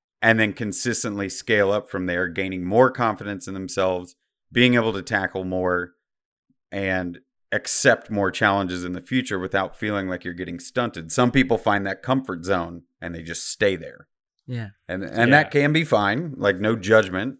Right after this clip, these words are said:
Speaker 1: but if that's where you go, "This is my comfort level, I don't want to accept any more over this, I've got enough going on." So be it. Awesome. I hope you thrive in that. I am a person that will <laughs> constantly,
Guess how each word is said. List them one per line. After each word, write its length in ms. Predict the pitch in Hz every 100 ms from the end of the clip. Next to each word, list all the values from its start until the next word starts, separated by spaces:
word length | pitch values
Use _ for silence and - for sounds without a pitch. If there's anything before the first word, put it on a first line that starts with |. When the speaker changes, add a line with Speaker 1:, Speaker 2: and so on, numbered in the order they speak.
| _
Speaker 1:
but 320 | 104 104 98 _ _ _ _ _ _
if 180 | - 123
that's 300 | 135 131 131
where 140 | 123 120
you 140 | 110
go, 240 | 104 104 101
"This 240 | 110 123
is 100 | 120
my 160 | 117 113
comfort 320 | 117 113 104
level, 260 | 104 101 98
I 120 | -
don't 280 | 87 107 98
want 140 | 98
to 80 | 92
accept 360 | 85 - 90 87
any 100 | 87
more 280 | 90 87
over 120 | 87 85
this, 240 | 87 -
I've 100 | 82
got 140 | 90 85
enough 220 | 85 -
going 220 | 82 85
on." 200 | 60 50 _ _ _ _
So 160 | - 170
be 180 | 240 262
it. 200 | - _
Awesome. 420 | 117 165 - 78 67
I 140 | 101
hope 220 | 110 123
you 100 | 117
thrive 340 | 113 127 123 101
in 100 | 87
that. 200 | 71 _ _ _ _ -
I 180 | 113
am 120 | 131 127
a 60 |
person 360 | 113 123 110 107
that 120 | 101
will 220 | - -
<laughs> 80 | -
constantly, 840 | 165 147 135 - 113 90 95 85